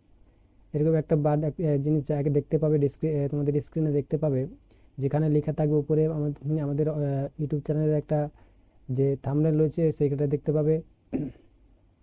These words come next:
তারপরে তোমাদের এই সেকশন ওয়ানে যেটা রয়েছে সেখানে মক টেস্টের না-, চ্যাপ্টারের নাম লেখা আছে। তোমরা সর্বপ্রথমে এখানে ইমেল আইডি রয়েছে, এই ইমেল আইডিটা ফিল আপ করবে। তারপরে তোমাদের নেম,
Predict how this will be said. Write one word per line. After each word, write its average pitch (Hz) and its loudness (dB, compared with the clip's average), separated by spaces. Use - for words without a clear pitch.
তারপরে 135 4
তোমাদের 160 2
এই 160 4
সেকশন 156 -2
ওয়ানে 147 0
যেটা 151 -2
রয়েছে 147 0
সেখানে 147 -2
মক 135 -2
টেস্টের 156 0
না-, 139 -2
চ্যাপ্টারের 160 -2
নাম 147 0
লেখা 147 2
আছে। 151 -2
তোমরা 156 2
সর্বপ্রথমে 151 2
এখানে 151 0
ইমেল 147 0
আইডি 156 2
রয়েছে, 160 0
এই 143 -2
ইমেল 151 4
আইডিটা 156 2
ফিল 160 0
আপ 156 -2
করবে। 170 2
তারপরে 151 -2
তোমাদের 151 2
নেম, 151 2